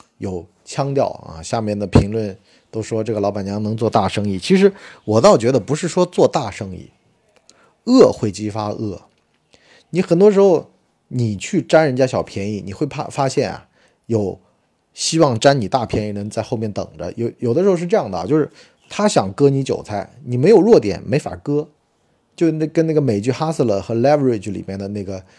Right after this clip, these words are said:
价值观、世界观一样的，他的世界观是这样的：苍蝇不叮无缝的蛋。如果这个人是一个意志非常坚定的人，是一个善良的人，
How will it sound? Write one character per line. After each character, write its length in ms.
价 200
值 160
观、 420
世 180
界 140
观 200
一 40
样 220
的， 80
他 180
的 80
世 140
界 120
观 140
是 60
这 80
样 140
的： 160
苍 260
蝇 200
不 100
叮 200
无 100
缝 180
的 80
蛋。 300
如 180
果 140
这 100
个 100
人 140
是 120
一 40
个 60
意 160
志 120
非 120
常 160
坚 240
定 140
的 100
人， 100
是 140
一 40
个 60
善 220
良 160
的 60
人， 160